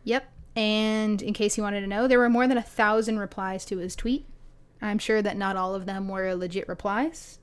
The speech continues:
Not all of them were legit stories. Um,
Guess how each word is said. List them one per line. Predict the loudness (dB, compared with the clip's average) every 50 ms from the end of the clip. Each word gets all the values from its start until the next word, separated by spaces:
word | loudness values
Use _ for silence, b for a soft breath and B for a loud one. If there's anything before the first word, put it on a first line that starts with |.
| -4
Not | -2 -2 0 2 2
all | 2 0
of | 0 -2
them | -4 -4 -4
were | -4 -4 -4
legit | -6 -6 -6 -6 -8
stories. | -6 -6 -4 -2 0 2 2 0 0 -4 -12 -16 b b b b b b b b b -4
Um, | -2 0 0 0 0 0 2 0 0 -2